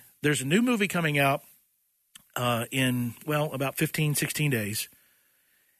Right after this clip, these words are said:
And it, it, I know we've been disappointed. Noah, that was a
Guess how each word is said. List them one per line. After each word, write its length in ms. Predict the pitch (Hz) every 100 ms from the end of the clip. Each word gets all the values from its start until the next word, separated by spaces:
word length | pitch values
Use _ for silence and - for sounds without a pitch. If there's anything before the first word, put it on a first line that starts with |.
| _ -
And 340 | 143 143 143 - -
it, 240 | 151 180 - _ _ _ _ _ _ _ _
it, 360 | 143 - 143 135
I 120 | 143
know 220 | 143 160
we've 200 | 196 175
been 160 | 165 160
disappointed. 500 | 151 - 160 135 104
Noah, 480 | 117 143 160 170 156 - _ _ _ _
that 160 | 131 135
was 160 | 135
a 140 | 123